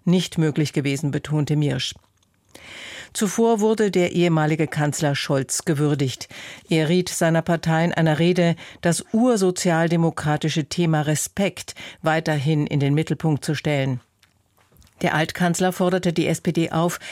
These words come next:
sich auch künftig für die Schwächeren in der Gesellschaft einzusetzen. Gestern war auf dem Parteitag das neue Führungsduo, bestehend aus Finanzminister Klingbeil und Arbeitsministerin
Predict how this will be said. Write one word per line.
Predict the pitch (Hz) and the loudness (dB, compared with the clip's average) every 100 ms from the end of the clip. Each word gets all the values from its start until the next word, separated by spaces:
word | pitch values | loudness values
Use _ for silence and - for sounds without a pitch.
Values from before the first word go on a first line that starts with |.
| - - | -16 -4
sich | 196 190 | -4 -2
auch | 190 - | -4 -2
künftig | - 214 - 147 135 | 0 0 0 -2 -2
für | - 160 | -2 0
die | 143 | 0
Schwächeren | - - 165 180 147 147 | -2 -2 0 0 0 0
in | 156 | 0
der | 147 | -2
Gesellschaft | 143 143 143 131 147 - - | 0 0 0 0 -2 -4 -2
einzusetzen. | 151 147 151 139 127 - 127 - _ _ _ - - - - - | 0 0 -2 -2 -4 -4 -6 -8 _ _ _ -20 -20 -18 -18 -8
Gestern | - 190 214 240 | -2 0 2 2
war | 233 202 | 2 0
auf | 185 | 0
dem | 208 | 0
Parteitag | 196 180 180 190 190 170 | 0 2 0 2 -2 0
das | 175 185 | 0 2
neue | 170 156 | 2 2
Führungsduo, | - 202 170 160 139 - 170 165 180 202 | 0 2 2 2 0 -2 0 2 2 2
bestehend | 185 180 - 196 196 | 0 -2 0 0 0
aus | - 170 | -2 -2
Finanzminister | - 170 151 160 151 143 143 | 0 0 0 0 0 0 -4
Klingbeil | - 175 170 160 151 | 0 0 2 2 0
und | - 147 - | 0 -2 -2
Arbeitsministerin | 151 147 147 - 160 151 - - 160 160 160 | -2 0 -2 0 0 0 -4 -4 -2 0 0